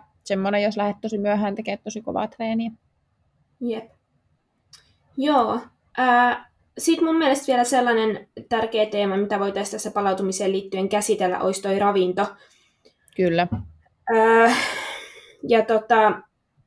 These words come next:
Speaker 2: no ehkä nyt tää ihan ensimmäinen vois olla tuo määrä. Eli ravinnon
Speaker 1: <laughs>
Speaker 2: määrä,
Speaker 1: Kyllä.
Speaker 2: energian määrä.
Speaker 1: Riittävyys.
Speaker 2: Energiansaannin riittävyys, ja sehän on,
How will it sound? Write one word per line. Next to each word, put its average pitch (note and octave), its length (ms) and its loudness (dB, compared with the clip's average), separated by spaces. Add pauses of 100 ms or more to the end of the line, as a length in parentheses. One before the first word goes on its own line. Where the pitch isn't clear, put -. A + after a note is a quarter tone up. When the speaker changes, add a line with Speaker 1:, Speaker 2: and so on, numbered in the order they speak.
(200)
Speaker 2:
no A#3+ 120 2
ehkä C4+ 300 2
nyt C4 180 -2
tää A3+ 500 6 (140)
ihan B3 260 0
ensimmäinen G3 960 0 (960)
vois G3+ 220 0
olla G3 460 0 (440)
tuo F#3+ 220 2
määrä. G3 600 0 (680)
Eli G3+ 240 4
ravinnon A3 500 6
Speaker 1:
<laughs> G#3+ 40 6
Speaker 2:
määrä, F#3 340 4
Speaker 1:
Kyllä. A3 160 2
Speaker 2:
energian A#3 560 4
määrä. F#3 200 0
Speaker 1:
Riittävyys. F3+ 760 2 (460)
Speaker 2:
Energiansaannin G#3+ 800 2
riittävyys, G#3 680 0
ja A3 60 2
sehän A#3 420 2
on, G3+ 240 0